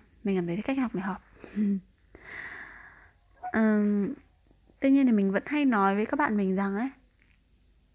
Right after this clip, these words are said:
là lên đại học ấy thì nó không có một cái gì là quan trọng cả. Nếu bạn đặt cái gì nó quan trọng thì nó là quan trọng, còn không thì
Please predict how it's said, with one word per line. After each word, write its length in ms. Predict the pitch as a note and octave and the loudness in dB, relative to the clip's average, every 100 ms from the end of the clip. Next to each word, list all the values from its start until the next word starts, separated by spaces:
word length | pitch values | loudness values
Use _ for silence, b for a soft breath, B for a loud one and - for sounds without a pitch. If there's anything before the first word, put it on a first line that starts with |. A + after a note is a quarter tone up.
| - | -8
là 500 | G3+ F#3+ F3+ F3 F3 E3+ A3+ - _ B B B B B B B B B _ _ _ _ | -4 -2 0 -2 -2 -4 -8 -12 _ B B B B B B B B B _ _ _ _
lên 180 | A#3 A#3+ | -2 0
đại 100 | G#3 | 0
học 260 | G3+ F3+ - | 0 0 0
ấy 120 | G#3+ | -6
thì 420 | - G#3 F#3 E3+ - _ _ _ _ | -6 -4 -2 -2 -8 _ _ _ _
nó 160 | - G3 | -8 -6
không 260 | - C#4+ | 0 2
có 140 | C4+ G3 | 2 2
một 120 | A3+ | 0
cái 120 | A#3 F#3+ | -2 -2
gì 100 | A#3+ | -2
là 100 | G3+ | -2
quan 200 | G3+ A3 | -4 -2
trọng 220 | B3+ - | -4 -4
cả. 320 | G#3 - - - _ _ _ _ _ _ b b b _ | -6 -8 -10 -16 _ _ _ _ _ _ b b b _
Nếu 140 | A3 B3+ | 0 2
bạn 160 | - | 2
đặt 120 | A#3+ - | 0 -2
cái 120 | G3 | -2
gì 100 | A#3+ | 0
nó 100 | A#3+ A#3 | 0 -2
quan 180 | A#3+ | -4
trọng 280 | A#3 C#4 G#3+ | -2 -2 -2
thì 180 | A3+ G3+ | -4 -4
nó 180 | F#3+ G#3 | -4 -4
là 80 | A3+ | -2
quan 200 | A#3 A3+ | -2 -2
trọng, 160 | B3+ - | -4 -4
còn 120 | F#3 | -4
không 260 | A#3 A3 | 0 0
thì 260 | G#3+ G3 F3+ | 0 -4 -6